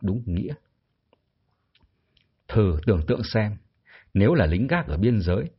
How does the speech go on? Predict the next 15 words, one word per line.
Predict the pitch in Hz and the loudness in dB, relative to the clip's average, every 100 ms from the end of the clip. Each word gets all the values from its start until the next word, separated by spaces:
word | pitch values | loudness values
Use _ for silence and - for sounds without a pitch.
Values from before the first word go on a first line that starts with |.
| _ - | _ -8
rét | 87 117 180 - | -2 0 -2 -4
thì | 69 | -6
còn | - 78 - | -2 -2 -2
có | 110 | -4
quần | - 80 | -2 -2
áo | 76 | -2
lạnh | 95 90 90 - | -2 -4 -6 -8
đỡ | - - | -6 -4
phần | - 76 | -4 -4
nào, | 73 64 - _ _ - - _ _ | -4 -4 -8 _ _ -20 -20 _ _
chứ | - | -4
ở | - 107 76 | 0 0 0
trên | - 107 113 | 0 0 0
đảo | 85 71 - - | -2 -2 -8 -6
chịu | 98 | -6